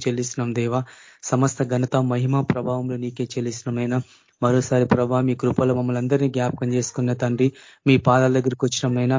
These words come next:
మీరు మాతో మాట్లాడిన ప్రభా, మమ్మల్ని బలపరచండి అయినా. యుగ సమాప్తి చివరి అంచుకు మేము వచ్చేసినమైనా, మీరు అక్కడ సంబంధించిన ప్రతి ప్రవచనాలు మా కాలంలో నెరవేరుతున్నాయి ప్రభా.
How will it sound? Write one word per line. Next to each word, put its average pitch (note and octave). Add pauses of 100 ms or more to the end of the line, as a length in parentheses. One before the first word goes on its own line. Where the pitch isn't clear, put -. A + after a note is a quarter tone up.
మీరు B2+
మాతో B2 (180)
మాట్లాడిన B2
ప్రభా, B2
మమ్మల్ని B2
బలపరచండి B2
అయినా. B2+ (540)
యుగ C3 (120)
సమాప్తి C3 (100)
చివరి C3+
అంచుకు B2+
మేము C3+
వచ్చేసినమైనా, B2+ (440)
మీరు C3
అక్కడ C3
సంబంధించిన C3
ప్రతి B2+
ప్రవచనాలు B2+
మా B2 (100)
కాలంలో B2+
నెరవేరుతున్నాయి B2
ప్రభా. B2+